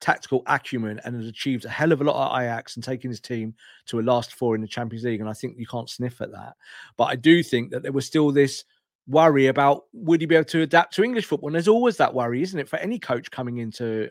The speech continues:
I think, the Premier League? I think with Xabi Alonso,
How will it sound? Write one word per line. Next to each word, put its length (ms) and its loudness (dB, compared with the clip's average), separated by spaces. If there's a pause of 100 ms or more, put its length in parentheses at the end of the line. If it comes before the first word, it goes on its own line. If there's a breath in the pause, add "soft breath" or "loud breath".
I 80 -6
think, 180 -14
the 60 -18
Premier 300 -10
League? 260 -12 (320 loud breath)
I 40 -6
think 200 -2
with 100 -8
Xabi 320 2
Alonso, 600 0